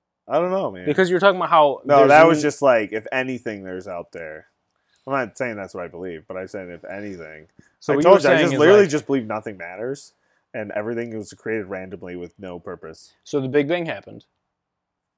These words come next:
Speaker 1: Yeah, random.
Speaker 2: And then there's, like, another Big Bang that made us. Or did
Speaker 1: Which
Speaker 2: we
Speaker 1: is a bunch of
Speaker 2: evolve from
Speaker 1: random.
Speaker 2: the
Speaker 1: Yeah, the Big Bang. Well, the theory of the Big Bang
Speaker 2: bacteria
Speaker 1: is
Speaker 2: here?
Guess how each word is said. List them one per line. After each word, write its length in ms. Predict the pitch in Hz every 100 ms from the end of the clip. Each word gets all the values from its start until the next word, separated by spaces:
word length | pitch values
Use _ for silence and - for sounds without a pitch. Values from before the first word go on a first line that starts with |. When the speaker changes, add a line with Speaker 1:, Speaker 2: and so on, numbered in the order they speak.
| -
Speaker 1:
Yeah, 140 | 113
random. 380 | 113 101 110 110 _ _
Speaker 2:
And 160 | 139 135
then 120 | 131
there's, 200 | 131 120
like, 100 | 117
another 340 | 117 120 127 117
Big 160 | 113
Bang 240 | 113 113 95
that 100 | _ _ 117
made 340 | 123 120 104
us. 560 | 98 - - - - _ _ _ _ _ _ _ _ _ _ _ _ _ _ _ -
Or 100 | 135
did 100 | 131
Speaker 1:
Which 80 | 135
Speaker 2:
we 120 | 135
Speaker 1:
is 60 |
a 20 | 123
bunch 100 | 120
of 40 |
Speaker 2:
evolve 300 | 131 123 120
from 200 | 135 123 117
Speaker 1:
random. 40 | 113
Speaker 2:
the 460 | 113 110 101 101 156
Speaker 1:
Yeah, 120 | 156
the 80 | 117
Big 200 | 165 143
Bang. 200 | 143 135
Well, 200 | 156 147
the 80 | 131
theory 300 | 151 165 139
of 60 |
the 60 | 120
Big 200 | 139 107
Bang 20 |
Speaker 2:
bacteria 340 | 110 143 123 98
Speaker 1:
is 120 | 104
Speaker 2:
here? 320 | 123 95